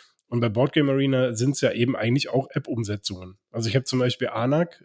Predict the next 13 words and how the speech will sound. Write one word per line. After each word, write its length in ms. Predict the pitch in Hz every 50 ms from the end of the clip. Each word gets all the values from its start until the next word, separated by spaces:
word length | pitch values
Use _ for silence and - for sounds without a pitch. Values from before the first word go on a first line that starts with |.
| - 135
äh, 400 | 139 143 139 139 - - 139 123
das 160 | 123 117 -
allererste 540 | - 139 139 139 139 139 131 131 - - 120
Mal, 500 | 117 110 110 127 135 147 156 156 139 - -
ähm, 340 | 131 127 127 123 127 - -
über 380 | 131 123 120 117 113 110 110 104
Boardgame 420 | 101 113 123 135 - 151 147 143
Arena, 480 | 143 143 143 143 143 139 135 139 139 - -
äh, 100 | 131 123
gespielt 600 | 123 127 123 - - - 151 156 156 160 - - _ _ - - - - - _ _ _ _ _
und 500 | 143 135 127 131 127 - - - _ -
könnte 300 | - 131 127 127 131 127
mir 340 | 123 123 120 120 117 -